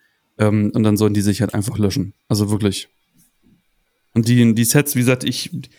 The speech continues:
ich warte ja, ich warte ja immer noch auf das, was ich aus China bestellt habe. Äh, das sollte, also der, ähm, ich glaube, nächste Woche Dienstag, also dann, wenn die, die, wenn diese Folge online kommt, ist der letzte Tag, wo das spätestens zugestellt werden soll.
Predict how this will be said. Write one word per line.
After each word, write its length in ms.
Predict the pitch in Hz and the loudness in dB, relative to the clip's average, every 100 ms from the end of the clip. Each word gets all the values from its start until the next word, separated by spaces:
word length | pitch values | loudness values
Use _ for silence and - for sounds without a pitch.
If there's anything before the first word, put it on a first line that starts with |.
| _ _ _ - | _ _ _ -4
ich 160 | 147 | 2
warte 260 | 139 156 190 | 2 4 4
ja, 60 | 170 | 2
ich 140 | 131 | 2
warte 260 | 135 156 165 | 2 2 2
ja 40 | |
immer 220 | 117 147 175 | 4 4 4
noch 200 | 170 - | 2 2
auf 200 | 127 - | -2 0
das, 200 | 135 - | 0 2
was 120 | 127 | 2
ich 80 | 127 | 2
aus 100 | 107 | 2
China 180 | 139 123 | 2 2
bestellt 360 | 120 - 131 | 0 0 0
habe. 340 | 151 160 254 - _ _ _ _ _ _ _ _ - | 0 0 -2 -6 _ _ _ _ _ _ _ _ -6
Äh, 160 | - 123 | 0 2
das 140 | 113 | 2
sollte, 320 | 123 127 135 | 2 2 2
also 160 | - 120 | 0 -2
der, 400 | 117 117 117 117 - - _ _ _ _ - | 0 2 2 -2 -8 -20 _ _ _ _ -2
ähm, 180 | 113 113 | 2 2
ich 140 | 113 | 0
glaube, 320 | - 120 151 156 | 0 2 2 2
nächste 300 | 143 - 127 | 2 2 0
Woche 180 | 120 | 0
Dienstag, 640 | 113 120 170 - 165 165 - | 2 2 2 2 0 0 -2
also 120 | 120 | 0
dann, 180 | 143 160 | 2 2
wenn 80 | 135 | 0
die, 240 | 127 117 | 0 -2
die, 160 | 123 127 | 0 2
wenn 100 | 131 | 2
diese 180 | 190 | 2
Folge 280 | 180 185 170 | 2 0 0
online 240 | 160 156 110 | 2 2 2
kommt, 340 | 107 101 - _ _ | 0 -2 -4 _ _
ist 140 | 117 135 | -2 2
der 80 | |
letzte 260 | 131 170 160 | 2 2 -2
Tag, 280 | 151 147 147 | 0 -2 0
wo 100 | 131 | 2
das 160 | 131 | 0
spätestens 520 | 127 - 160 160 151 135 | 0 -2 0 0 0 0
zugestellt 400 | 147 113 107 104 | -2 -4 -4 -2
werden 140 | 104 | -2
soll. 220 | 107 98 | -2 -4